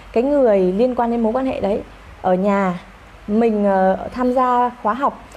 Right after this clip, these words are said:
và mình chữa lành ở trong khóa học, thì sau cái khóa học đấy, ờm, cái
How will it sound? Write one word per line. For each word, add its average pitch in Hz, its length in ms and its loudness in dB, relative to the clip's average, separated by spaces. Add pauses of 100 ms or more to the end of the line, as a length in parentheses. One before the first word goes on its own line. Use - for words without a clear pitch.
(140)
và 190 100 0
mình 190 220 0
chữa - 160 -2
lành 262 220 2
ở 180 60 0
trong 240 180 -4
khóa 233 120 -8
học, 247 240 -4 (260)
thì 214 240 2
sau 262 280 0
cái 262 140 0
khóa 220 180 -2
học 240 200 -4
đấy, 214 280 0 (220)
ờm, 202 380 -2 (280)
cái 226 140 2